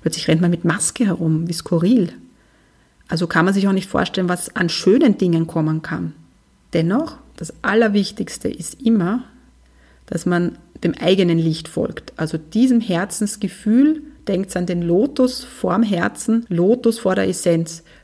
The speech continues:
den zu trainieren, um viel stärker sein Potenzial zu fühlen und zu erkennen. Und ich erzähle euch abschließend noch eine Geschichte von mir. Ich kann mich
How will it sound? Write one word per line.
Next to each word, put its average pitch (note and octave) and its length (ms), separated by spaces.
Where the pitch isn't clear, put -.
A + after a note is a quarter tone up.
den A3 200
zu A#3+ 120
trainieren, G3+ 720
um F3 200
viel A3 320
stärker E3+ 580
sein E3+ 380
Potenzial F3+ 840
zu F#3+ 120
fühlen B3 720
und F#3+ 180
zu - 80
erkennen. F3 640
Und F#3+ 120
ich G3+ 100
erzähle G#3+ 280
euch A#3 140
abschließend A#3 440
noch A3 140
eine G#3 160
Geschichte G#3 480
von E3+ 240
mir. E3 300
Ich - 140
kann E3+ 160
mich A#3 400